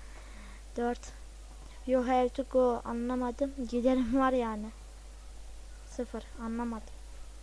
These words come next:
Ben uçurttum. Hepsini ben. Güçlü ordum var. Ayıya biniyorum.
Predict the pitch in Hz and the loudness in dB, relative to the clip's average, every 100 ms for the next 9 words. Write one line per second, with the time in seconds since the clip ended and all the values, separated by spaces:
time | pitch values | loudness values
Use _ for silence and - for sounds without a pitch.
0 | - - - - - - - - 269 277 | -12 -12 -12 -12 -12 -12 -6 2 2 4
1 | 262 240 269 254 - 226 214 254 - 254 | 0 2 2 2 2 -2 0 0 0 0
2 | 233 247 240 220 233 - 254 247 240 247 | 4 4 2 -2 -4 0 4 4 4 2
3 | 240 214 - 247 240 302 277 247 233 226 | 2 -2 0 2 10 10 10 8 0 -2
4 | 226 | -4